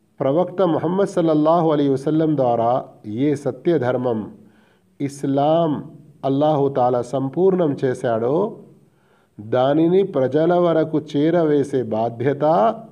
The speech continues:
ఈ ఇస్లాం ధర్మాన్ని నమ్మే వారిపై ఉంది. ఎక్కడైనా కొత్త ప్రదేశంలో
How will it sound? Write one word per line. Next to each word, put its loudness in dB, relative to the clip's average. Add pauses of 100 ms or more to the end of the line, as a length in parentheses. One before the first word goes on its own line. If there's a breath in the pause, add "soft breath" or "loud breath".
(1080)
ఈ -2
ఇస్లాం -2
ధర్మాన్ని -2 (340)
నమ్మే -2
వారిపై -2
ఉంది. -8 (1400 soft breath)
ఎక్కడైనా 2
కొత్త 0
ప్రదేశంలో 0